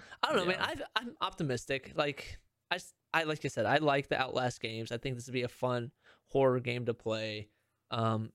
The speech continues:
Speaker 1: and man, if you can get scared with your friends, even if it's a few times, and just have those experiences with your friends where you're all screaming into the microphone at once and blowing each other's eardrums out, like,
Speaker 2: Yeah.
Speaker 1: you know what I mean? I think that, I think it could be fun for a while. I don't think it's a game that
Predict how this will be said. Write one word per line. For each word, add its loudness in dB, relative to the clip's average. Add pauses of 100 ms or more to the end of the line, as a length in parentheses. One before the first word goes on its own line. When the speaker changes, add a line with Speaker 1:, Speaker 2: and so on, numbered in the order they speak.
Speaker 1:
and -2
man, 2
if -6
you 0
can 2
get 0
scared 0
with -2
your 4
friends, 2
even 0
if 2
it's 2
a -2
few -2
times, -2
and -4
just -12
have 2
those 0
experiences -6
with -6
your -6
friends -4
where 0
you're 2
all 2
screaming -4
into -4
the -2
microphone -4
at 2
once -4
and -8
blowing 2
each -2
other's 4
eardrums 2
out, 2 (460)
like, 2
Speaker 2:
Yeah. -2 (500)
Speaker 1:
you 0
know 4
what 0
I -2
mean? 0 (120)
I 0
think -2
that, 2
I 0
think 4
it 2
could 0
be 4
fun 2
for 0
a 4
while. 2
I 2
don't 2
think 0
it's 0
a -16
game -2
that -6